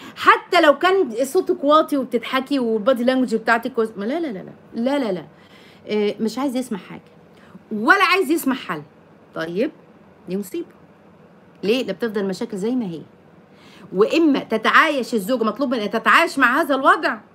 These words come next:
أو، آه، جلسة الرجالة اللي هتقعد، آه، هم قالوا وإن شاء الله، إن شاء الله، وبعد كده ترجع ريما لعادتها القديمة. الزوج الموهوم اللي عامل نفسه محور الكون،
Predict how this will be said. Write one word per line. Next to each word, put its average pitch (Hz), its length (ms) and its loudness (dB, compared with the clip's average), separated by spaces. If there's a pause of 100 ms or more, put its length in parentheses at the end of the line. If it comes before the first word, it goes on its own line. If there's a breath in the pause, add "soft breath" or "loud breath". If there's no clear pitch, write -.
(160)
أو، 403 400 2
آه، 247 220 -2
جلسة 285 400 2
الرجالة 269 360 0
اللي 277 140 0
هتقعد، 302 680 0
آه، 302 520 4
هم 320 160 0
قالوا 330 380 0
وإن 277 120 0
شاء 311 220 0
الله، 330 160 4
إن 339 60 -4
شاء 349 140 2
الله، 381 120 -2
وبعد 285 220 0
كده 269 320 -4
ترجع 226 320 -4
ريما 233 200 -2
لعادتها 190 340 -6
القديمة. 156 280 -14 (600 loud breath)
الزوج 226 300 0
الموهوم 254 460 2
اللي 240 140 2
عامل 254 280 2
نفسه 269 280 -2
محور 240 360 -2
الكون، 190 500 -4